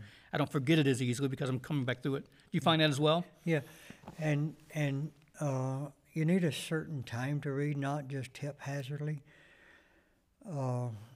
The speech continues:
Speaker 2: I read in the mornings. Uh, now, uh, I have trouble sleeping, so I read at <laughs> night. <laughs>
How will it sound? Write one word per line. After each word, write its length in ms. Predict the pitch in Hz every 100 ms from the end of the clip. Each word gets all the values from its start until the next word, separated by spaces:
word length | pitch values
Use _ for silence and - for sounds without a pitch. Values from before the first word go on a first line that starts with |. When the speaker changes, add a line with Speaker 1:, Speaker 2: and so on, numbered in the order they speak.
| - _ _ _ _ _ -
Speaker 2:
I 80 | 156
read 280 | 135 143 139
in 120 | 135
the 60 | 131
mornings. 720 | 127 131 139 147 147 - - _ _ _ _ _ _ _ _ -
Uh, 360 | 143 123 123 131
now, 520 | 139 131 135 131 110 - -
uh, 360 | 170 135 113 147
I 40 |
have 200 | 123 135
trouble 320 | - 139 123 123
sleeping, 460 | - 139 139 151
so 180 | 143 135
I 100 | 127
read 220 | 123 131
at 120 | 151
<laughs> 140 | 143 123
night. 300 | 123 190 - 175 131
<laughs> 160 | 180